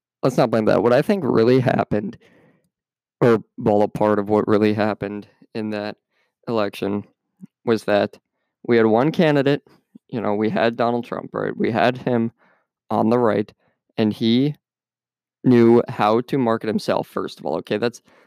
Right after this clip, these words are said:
that's what the guy has literally done his whole life, is built his personal brand and learned how to make people like him. And it's not even him.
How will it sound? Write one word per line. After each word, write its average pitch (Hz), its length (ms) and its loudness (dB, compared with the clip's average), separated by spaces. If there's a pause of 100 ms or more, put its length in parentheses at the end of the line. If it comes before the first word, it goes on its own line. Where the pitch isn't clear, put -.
that's - 140 -8
what 185 80 -6
the 180 100 0
guy 120 240 2
has 110 160 -2
literally 107 380 -2
done 107 220 -4
his 107 240 -6
whole 117 320 0
life, 107 300 -2 (400)
is 110 120 -6
built 107 300 -2
his 110 120 -2
personal 107 400 -4
brand 104 420 -4 (280)
and 110 180 -4
learned 113 380 -2 (220)
how - 180 -8
to 107 80 -2
make 107 340 -4
people 113 460 -4 (100)
like 107 320 -4 (140)
him. 214 260 -4 (260)
And 156 80 0
it's 160 140 -2
not 196 140 0
even 170 160 4
him. 123 420 2